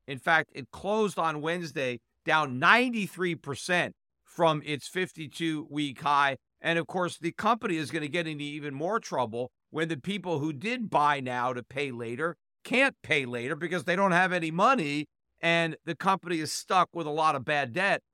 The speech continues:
All that's gonna happen, but that stock got caught up in today's euphoria. It rose twenty-four percent off of its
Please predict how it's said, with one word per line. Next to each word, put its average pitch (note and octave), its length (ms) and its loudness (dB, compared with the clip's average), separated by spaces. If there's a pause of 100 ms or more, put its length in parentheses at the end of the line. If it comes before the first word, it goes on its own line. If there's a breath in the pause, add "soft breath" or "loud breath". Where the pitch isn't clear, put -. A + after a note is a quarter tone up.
(120)
All G3+ 180 6
that's F#3+ 300 6
gonna C#3+ 160 -6
happen, C#3 460 2
but C3+ 220 -4
that G3+ 220 2
stock D#3 380 4
got C#3 260 0
caught C#3+ 300 2
up C3 200 0 (280)
in C#3+ 160 -6
today's C#3 440 -4
euphoria. B2+ 720 -4 (300)
It G3+ 180 4
rose E3+ 440 4
twenty-four D3 680 -4
percent B2+ 560 -6 (280)
off D3 260 2
of C#3 160 -2
its C3+ 320 -4